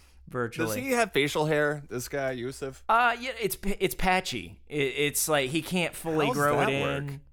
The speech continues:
Speaker 2: Wow.
Speaker 1: Um, just, just genetics, you know. He's just, he's just, you know, he, he's not all man, but he, he's very, he's very, uh, empathic and sensitive to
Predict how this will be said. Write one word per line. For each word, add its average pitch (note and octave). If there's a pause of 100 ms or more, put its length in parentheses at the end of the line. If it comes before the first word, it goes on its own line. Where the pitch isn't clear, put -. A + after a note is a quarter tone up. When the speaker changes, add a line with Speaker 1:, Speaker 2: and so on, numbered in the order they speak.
(440)
Speaker 2:
Wow. - (200)
Speaker 1:
Um, A2+ (840)
just, G3+
just G3
genetics, A#2
you A#2
know. A2+
He's B2
just, -
he's G3
just, A#3+ (100)
you A#3
know, F3+ (160)
he, F#3 (460)
he's C4+
not C4
all E3
man, D3+
but B2+
he, C#3
he's F3+
very, G#3+
he's F3
very, F3+
uh, B2+
empathic A#2+
and G#2+
sensitive A2
to G#2+